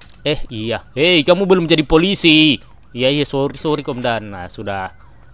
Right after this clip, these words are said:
Oke, mari sekarang aku akan mencari di mana, eh, itu ya,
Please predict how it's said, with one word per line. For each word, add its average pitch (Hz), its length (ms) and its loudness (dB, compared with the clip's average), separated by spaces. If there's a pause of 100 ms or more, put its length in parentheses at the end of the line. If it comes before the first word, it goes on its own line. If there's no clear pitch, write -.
(360)
Oke, 151 320 -14
mari 110 240 -8
sekarang 131 480 -10 (560)
aku 110 400 -12
akan 135 480 -14
mencari 131 640 -6 (480)
di 156 160 -8
mana, 143 480 -8 (480)
eh, 113 560 -6 (2250)
itu 120 240 -10
ya, 110 240 -8